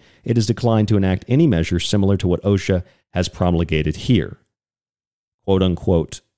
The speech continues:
the conservatives wrote in an unsigned opinion. However, in dissent, the court's three liberal justices argued that it was the court that was overreaching by substituting its judgment for that of health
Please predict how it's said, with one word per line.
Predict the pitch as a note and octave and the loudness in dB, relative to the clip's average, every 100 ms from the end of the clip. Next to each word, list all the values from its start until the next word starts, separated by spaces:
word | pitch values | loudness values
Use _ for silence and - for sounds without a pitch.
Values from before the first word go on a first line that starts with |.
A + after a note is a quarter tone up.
| _ _ - | _ _ -10
the | F#2 | -4
conservatives | F2+ - G2 E2 E2+ D2+ | -4 0 0 2 0 0
wrote | D#2+ D#2+ D2+ - _ _ _ F#2 | 0 0 -2 -6 _ _ _ -2
in | F2+ E2+ E2 - | 0 2 0 -2
an | F#2 | -4
unsigned | F2 B2+ A2 E2 C#2+ C2+ | 0 0 0 -2 -4 -6
opinion. | - E2+ C2 - - _ _ _ _ _ _ _ G#2+ | -4 -4 -4 -10 -20 _ _ _ _ _ _ _ 0
However, | C#3 C#3+ B2 G2+ - - | 2 4 2 0 -8 -4
in | C#3 C3 | 0 2
dissent, | A2+ - F#3+ E3+ F#2+ - - _ _ _ _ - | 2 0 0 2 0 -6 -12 _ _ _ _ -10
the | G#2 | -4
court's | D3 D3+ - | 0 0 0
three | B2+ A#2 | 0 2
liberal | A2+ D3+ C#3 | 2 2 2
justices | G#2+ G2+ - F#2+ | 2 0 2 0
argued | F#2+ G2 F2+ F#2 F#2 _ _ _ _ _ | 0 0 0 0 -2 _ _ _ _ _
that | F2+ A2 A2 - | -2 0 0 -2
it | A#2 G#2+ | -2 0
was | A2+ A2 F#2 | 2 2 2
the | G2 | -2
court | - - F3+ F#3+ - - - | -6 -2 2 2 0 -6 -10
that | F#2+ F#2 G2 | -4 -2 0
was | F2 | 2
overreaching | F2+ F2 E2+ E2+ - E2+ D#2+ D#2 - _ _ - | 2 2 0 0 -2 -2 -2 -4 -10 _ _ -4
by | F#2+ | -2
substituting | F2+ - A2+ A2 G2+ G#2 F#2+ | 0 0 -2 -2 -2 0 2
its | G2+ - | 0 0
judgment | G#2+ F#2 E2 F2 | -2 -2 -2 -6
for | - F2 | -4 -2
that | E2+ | -2
of | F2 E2+ | -2 -4
health | - E2 D#2 - | -2 -2 -2 -10